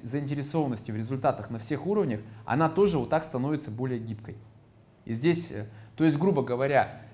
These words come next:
не директор будет ждать каких-то изменений, изменения будут сами происходить, потому что людям это нужно. Они понимают, что это увеличивает их продуктивность,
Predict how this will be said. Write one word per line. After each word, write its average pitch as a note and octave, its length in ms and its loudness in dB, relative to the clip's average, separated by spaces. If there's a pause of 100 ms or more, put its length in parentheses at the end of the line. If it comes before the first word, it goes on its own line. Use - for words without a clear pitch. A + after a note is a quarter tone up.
(100)
не F3 180 6
директор G3+ 460 6
будет F3 260 0
ждать E3+ 240 6
каких-то C#3 400 -4
изменений, C3 340 0
изменения E3 300 2
будут D3+ 200 0
сами D#3 260 4
происходить, D#3 440 -2
потому C3 280 -4
что - 140 -4
людям B2+ 340 -2
это B2 160 -6
нужно. A#2 320 -4
Они A2+ 120 -2
понимают, B2+ 460 0
что C3 120 -6
это A2 120 -6
увеличивает B2+ 420 -4
их A#2+ 100 -6
продуктивность, G3+ 680 -2